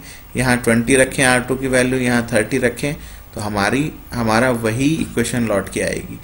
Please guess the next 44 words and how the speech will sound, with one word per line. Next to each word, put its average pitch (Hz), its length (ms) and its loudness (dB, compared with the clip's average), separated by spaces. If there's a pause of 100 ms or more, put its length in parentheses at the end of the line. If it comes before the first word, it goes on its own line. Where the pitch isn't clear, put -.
(360)
तो 117 100 4
ये 156 540 6
जो 131 160 0
question 143 520 2
है, 151 120 2
ये, 139 380 2 (380)
ये 127 220 0
हम 135 260 0
देख 117 220 4
सकते 131 300 0
हैं 135 100 -2
कि 127 220 2
या 110 200 6
तो 135 140 2
आप 135 200 2
formula 117 420 2
बेस्ड 127 280 2
एकदम 123 340 0
करें, 135 280 -2 (440)
तभी 107 240 4
भी 131 160 4
यही 139 220 4
answer 139 320 4
आएगा, 139 240 4
या 131 280 4
आप 113 320 4
simply 131 540 2 (460)
जो 127 100 2
हम 127 160 4
अभी 120 180 4
तक 135 200 4
general 123 420 2 (280)
तरीका 110 320 4
फॉलो 113 320 4
करते 120 360 0
आ 117 100 8
रहे 117 140 6
थे, 135 140 -4
वैसे 113 340 0
करेंगे, 120 400 -2
तब 104 260 -2
भी 117 140 0
वो 113 160 -2
answer 101 440 -4